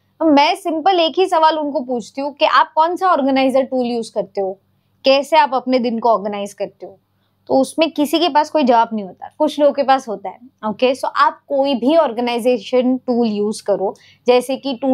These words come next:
do आता है, जैसे कि डायरी पेन हो गया, Google कैलेंडर हो गया, आपको जो कंफर्टेबल है वो करो, पर करो,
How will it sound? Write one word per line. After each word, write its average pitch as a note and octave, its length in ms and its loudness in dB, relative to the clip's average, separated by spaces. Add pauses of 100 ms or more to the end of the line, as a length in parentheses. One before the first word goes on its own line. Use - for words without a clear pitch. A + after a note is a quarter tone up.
do C4 140 4
आता G#3+ 280 0
है, A3 280 -4
जैसे A3 240 -4
कि A#3 120 -2
डायरी G#3+ 320 2
पेन A#3+ 320 0
हो A3 160 -8
गया, G#3 300 0
Google A3+ 380 -2
कैलेंडर A#3+ 480 0
हो G3+ 120 -2
गया, G#3 180 -4
आपको G#3+ 440 -2
जो C#4 260 2
कंफर्टेबल C#4+ 600 2
है C#4+ 60 2
वो C4 180 0
करो, A#3 260 2 (440)
पर A#3 140 4
करो, E4 580 0